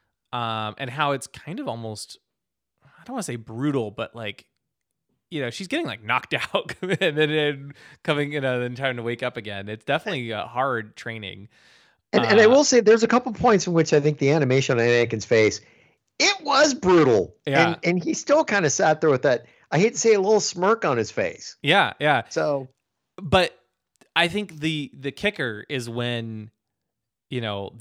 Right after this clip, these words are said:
Speaker 1: she finishes her, the last training. She, she actually does it. She manages to hold off everyone. And then they cut to Order sixty-six, and they show her and Rex getting ready to once again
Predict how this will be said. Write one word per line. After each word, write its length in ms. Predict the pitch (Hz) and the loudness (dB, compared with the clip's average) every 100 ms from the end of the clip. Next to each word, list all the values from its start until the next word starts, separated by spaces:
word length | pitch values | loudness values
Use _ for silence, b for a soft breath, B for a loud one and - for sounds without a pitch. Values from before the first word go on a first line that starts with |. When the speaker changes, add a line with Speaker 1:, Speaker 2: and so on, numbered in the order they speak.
| - - | -20 -16
Speaker 1:
she 280 | - 156 | -12 -10
finishes 800 | 135 156 156 156 147 123 117 113 - | -6 -4 -4 -4 -4 -4 -6 -10 -16
her, 340 | - 127 120 113 | -10 -6 -6 -6
the 140 | 113 | -8
last 560 | 110 113 110 113 - - | -4 -2 -2 -4 -12 -16
training. 380 | 117 107 101 | -14 -14 -14
She, 260 | 101 113 110 | -14 -14 -16
she 180 | - - | -12 -6
actually 640 | 120 - - 120 117 113 b b b b - | -6 -6 -10 -8 -8 -10 b b b b -2
does 180 | 135 131 | -2 -2
it. 80 | |
She 140 | 135 123 | -8 -8
manages 460 | 127 135 135 123 | -4 -6 -6 -8
to 80 | 131 | -8
hold 260 | 120 123 120 | -6 -6 -2
off 440 | 110 107 110 _ - | 0 0 -4 _ -12
everyone. 720 | 131 113 110 107 104 101 101 - _ _ _ _ _ _ _ | -10 -8 -10 -10 -10 -10 -14 -18 _ _ _ _ _ _ _
And 220 | 127 117 | -8 -6
then 200 | 110 110 | -8 -10
they 100 | 95 | -12
cut 200 | 92 92 - | -12 -14 -16
to 40 | |
Order 300 | 95 90 - | -18 -18 -18
sixty-six, 880 | - - - - - - _ - - - | -20 -20 -20 -18 -18 -18 _ -14 -10 -8
and 160 | 120 | -6
they 100 | 117 | -6
show 300 | 110 123 110 | -4 -4 -4
her 680 | 101 107 98 95 90 90 98 - | -4 -6 -4 -4 -6 -8 -12 -12
and 240 | 110 101 | -12 -8
Rex 320 | 101 90 - | -8 -8 -10
getting 240 | - 107 101 | -10 -10 -8
ready 200 | 98 98 | -10 -12
to 160 | - | -16
once 240 | 123 101 - | -16 -14 -10
again 540 | 151 170 147 135 135 | -6 -4 -4 -8 -14